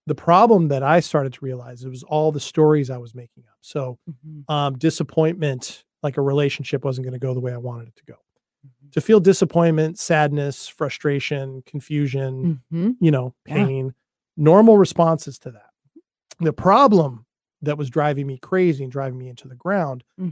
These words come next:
Speaker 1: were the
Speaker 2: Mm-hmm.
Speaker 1: stories I was making up about that. Because I was feeling all those things, it must mean I'm never gonna find
Speaker 2: Yep.
Speaker 1: a partner, or there must be something wrong with me,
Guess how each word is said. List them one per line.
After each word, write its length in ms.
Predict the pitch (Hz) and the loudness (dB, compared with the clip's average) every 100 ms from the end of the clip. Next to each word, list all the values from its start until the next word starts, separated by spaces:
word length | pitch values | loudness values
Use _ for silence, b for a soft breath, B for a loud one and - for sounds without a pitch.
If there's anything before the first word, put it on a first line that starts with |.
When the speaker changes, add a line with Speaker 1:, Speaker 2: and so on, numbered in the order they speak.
| - | -6
Speaker 1:
were 160 | 160 143 | -2 0
the 60 | |
Speaker 2:
Mm-hmm. 40 | 139 | 0
Speaker 1:
stories 460 | - 185 180 165 | 4 6 6 4
I 60 | 147 | 0
was 160 | 147 135 | -2 -2
making 300 | 139 - 147 | -4 -4 -8
up 100 | 135 | -6
about 260 | 139 127 | -8 -10
that. 140 | 131 120 | -12 -18
Because 420 | 143 - 165 190 | -18 -4 0 0
I 60 | 202 | 0
was 160 | 185 - | -2 -4
feeling 360 | 175 165 160 | -4 -2 -2
all 140 | 151 143 | -2 -2
those 200 | 139 - | -4 -8
things, 280 | 139 131 | -14 -12
it 60 | 131 | -6
must 260 | 147 165 160 | -4 -4 -2
mean 240 | 147 139 - _ _ _ _ _ _ - | -4 -4 -10 _ _ _ _ _ _ -6
I'm 140 | 151 | -2
never 200 | 147 143 | 0 0
gonna 160 | 143 135 | 0 -2
find 440 | - 131 127 123 _ _ | -4 -6 -8 -14 _ _
Speaker 2:
Yep. 200 | - 170 - | -8 -8 -8
Speaker 1:
a 40 | - | -6
partner, 480 | - 139 135 117 _ - | -2 -2 -4 -20 _ -2
or 420 | 143 139 135 - - | 0 0 -2 -6 -4
there 120 | 156 | -2
must 180 | 147 143 | 0 -2
be 80 | 156 | -6
something 520 | - 147 135 147 139 | -4 -4 -2 -2 -2
wrong 400 | 135 139 139 135 | 0 2 2 -2
with 200 | 131 - | -8 -12
me, 200 | 127 113 | -18 -20